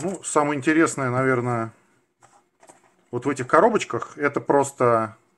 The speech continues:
припой для пайки. До этого я получал с б-, и, из б-, э, с, из магазина Banggood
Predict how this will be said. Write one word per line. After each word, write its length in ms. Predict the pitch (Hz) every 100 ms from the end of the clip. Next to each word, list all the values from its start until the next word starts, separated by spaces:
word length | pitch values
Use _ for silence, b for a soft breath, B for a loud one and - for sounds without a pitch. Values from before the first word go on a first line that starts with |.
| _ _ _
припой 540 | 135 131 220 240 220 _ _ _ _ _ _ _ _ _ _
для 240 | 104 123 120
пайки. 520 | - 196 190 190 170 _ _ _ _ _ _ _ _ _ _ _ _ _ _ _ _ _ _ _ _ _ _ -
До 140 | 139
этого 260 | 160 160 139
я 180 | 135 131
получал 580 | 151 156 156 147 123
с 80 | 117
б-, 200 | 107 180
и, 200 | 170 165
из 280 | 185 147 131
б-, 480 | 147 151 135 120 113
э, 20 |
с, 100 | -
из 160 | 165 143
магазина 360 | 139 147 151 143
Banggood 480 | 127 147 147 135